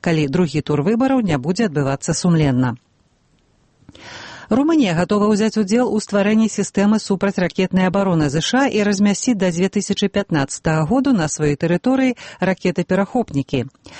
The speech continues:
Прэзідэнт Румыніі Траян Басэску заявіў, што атрымаў адпаведную прапанову ад прэзідэнта З Ш А Барака Абамы. Ён падкрэсліў, што размяшчэнне элементаў супрацьракетнай абароны ў Еўропе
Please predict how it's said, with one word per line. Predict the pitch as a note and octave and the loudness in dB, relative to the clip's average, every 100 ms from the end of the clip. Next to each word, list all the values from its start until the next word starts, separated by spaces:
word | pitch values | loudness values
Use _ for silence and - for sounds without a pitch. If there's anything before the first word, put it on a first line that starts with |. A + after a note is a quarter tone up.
| - - - | -18 -8 -2
Прэзідэнт | B3 B3+ B3+ B3 | 0 2 2 2
Румыніі | A#3+ A3+ A#3+ A#3 | 2 2 4 2
Траян | A3+ G3+ G#3 G#3 | 2 0 2 2
Басэску | A3 - C4 - E3 | 0 0 -2 0 -2
заявіў, | D3 D3+ D#3 A#3 | 0 0 2 0
што | - E3 | 0 -2
атрымаў | D3+ F3 F#3 D#3 | 0 0 2 0
адпаведную | - D#3+ D3+ C#3+ D3+ | 0 0 2 2 2
прапанову | E3 D#3+ F3+ A#3 C4 C4+ - - | 0 0 0 2 2 0 -4 -6
ад | A#3 | -6
прэзідэнта | - A#3+ F#3+ D3+ E3 G#3 D#3+ | -2 0 0 0 0 0 -2
З | |
Ш | D#3 D3+ | -2 -2
А | C3+ | -2
Барака | D#3 C#3 C3 D3+ C#3 | 0 -2 -2 -2 0
Абамы. | E3 E3+ C3+ A2+ - - - - - | 0 0 0 -4 -12 -20 -18 -18 -2
Ён | F3+ F3 | 0 0
падкрэсліў, | F#3 A#3 C4 - C4+ | -2 -2 -2 0 -2
што | - F3 | 0 0
размяшчэнне | F3+ F#3+ G3+ - B3+ A#3 | 2 2 0 0 2 2
элементаў | D3+ E3 E3+ F#3+ F#3 D3+ | 2 0 2 0 0 -2
супрацьракетнай | - F3 E3 E3 E3+ D#3+ D#3 D#3 D3 | -2 -2 0 -2 0 -2 0 0 0
абароны | D#3 D#3+ D3+ D3 | 0 0 0 0
ў | D3+ D3+ | 0 0
Еўропе | G3+ B3+ C4+ | 0 0 0